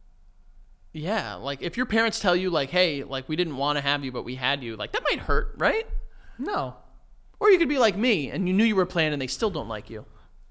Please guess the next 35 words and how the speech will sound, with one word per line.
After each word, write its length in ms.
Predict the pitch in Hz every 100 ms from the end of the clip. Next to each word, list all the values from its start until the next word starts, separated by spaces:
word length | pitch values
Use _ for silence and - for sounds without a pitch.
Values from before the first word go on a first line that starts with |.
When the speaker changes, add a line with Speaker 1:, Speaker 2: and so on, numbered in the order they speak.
| - - - -
Speaker 2:
See, 300 | - 190 185
that 360 | 147 180 208
would 100 | 175
Speaker 1:
<laughs> 20 | 135
Speaker 2:
hurt. 160 | 131
Speaker 1:
That 160 | - 185
hurts. 480 | 190 180 - - - - - -
Speaker 2:
What 160 | 185
percent 260 | 196 - 208
of 100 | 170
babies 680 | 156 156 151 147 143 - -
Speaker 1:
Are 220 | - 135
planned 520 | 131 - 190 127 101 - -
or 160 | 165 -
Speaker 2:
are 80 |
Speaker 1:
unplanned, 520 | 180 - 151 117 120 135
let's 240 | 135 123
say. 260 | - 104 - - - - - - - - -
Speaker 2:
are 140 | 139
planned? 640 | - - 135 117 - 151 - - - - - - - - -
Speaker 1:
No, 140 | 240 170
because 160 | 170
it 100 | 160
doesn't 200 | 175 160
mean 120 | 170
that 240 | 151 - - 151
the 180 | 147
other, 320 | 127 151 139 -
the 220 | 143 127
res-, 300 | - - - -
you 120 | 147
know, 240 | 123 107 - - -
inverse 400 | 180 170 139 127
is 80 | 131
unplanned. 500 | - 165 - 85 107